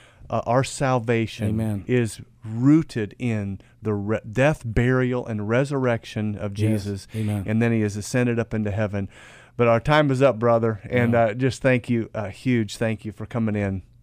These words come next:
Speaker 2: Been a blessing.
Speaker 1: Appreciate it, brother. Would you pray for us, guys? Pray
Speaker 2: Absolutely.
Speaker 1: for us. Uh,
Speaker 2: Father, I thank you for your mercy and grace
Speaker 1: Mm.
Speaker 2: that is bestowed on us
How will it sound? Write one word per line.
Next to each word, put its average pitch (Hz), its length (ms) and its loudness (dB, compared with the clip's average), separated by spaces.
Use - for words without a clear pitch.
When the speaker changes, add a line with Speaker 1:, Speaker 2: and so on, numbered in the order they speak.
Speaker 2:
Been 113 100 -2
a 110 40 -4
blessing. 117 540 -2
Speaker 1:
Appreciate 117 420 0
it, 98 100 -6
brother. 104 260 0
Would 143 140 -2
you 214 60 2
pray 170 200 2
for 147 160 -2
us, 135 140 0
guys? 120 500 -2
Pray 135 140 2
Speaker 2:
Absolutely. 120 560 0
Speaker 1:
for - 80 -10
us. 110 140 -6
Uh, - 40 -20
Speaker 2:
Father, 147 260 4
I 135 40 4
thank 143 280 2
you 120 220 0
for 131 220 -2
your 123 100 -2
mercy 135 320 0
and 131 100 0
grace 139 540 -2
Speaker 1:
Mm. 95 300 -12
Speaker 2:
that 123 120 -2
is 113 100 -2
bestowed 135 460 2
on 139 160 2
us 131 300 -2